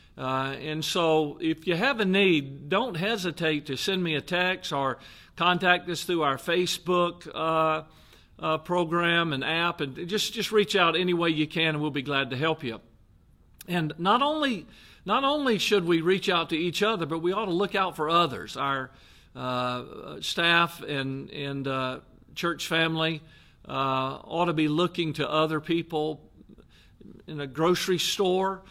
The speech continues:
wherever you might be. Have a kind word and a, and, uh, just a smiling face to other people, and,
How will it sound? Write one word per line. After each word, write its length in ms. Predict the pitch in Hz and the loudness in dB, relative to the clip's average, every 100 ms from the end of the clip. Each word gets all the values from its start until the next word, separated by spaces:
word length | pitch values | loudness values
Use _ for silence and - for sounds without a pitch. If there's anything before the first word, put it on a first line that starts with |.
| - - | -20 -14
wherever 440 | - 175 208 226 214 | -2 2 4 2 0
you 200 | 196 208 | 0 2
might 320 | 185 175 147 | 2 2 2
be. 360 | 156 131 113 127 | 0 2 0 -2
Have 180 | 208 | -4
a 60 | 262 | -4
kind 500 | - 175 180 180 170 | -4 0 0 0 0
word 400 | 151 160 165 156 | 2 4 2 2
and 140 | 143 | -2
a, 160 | 131 127 - | -4 -8 -8
and, 340 | 139 135 131 | -6 -4 -4
uh, 220 | 127 123 - - - | -6 -8 -14 -20 -10
just 220 | 180 170 | -6 -4
a 60 | 156 | -4
smiling 520 | - 160 165 160 147 | -2 0 0 0 -2
face 400 | 151 156 160 - | 0 0 0 -2
to 140 | 160 151 | -2 -2
other 220 | 147 151 | -2 -4
people, 520 | 170 160 - 156 147 | -2 -2 -2 -4 -2
and, 260 | 127 123 | -4 -6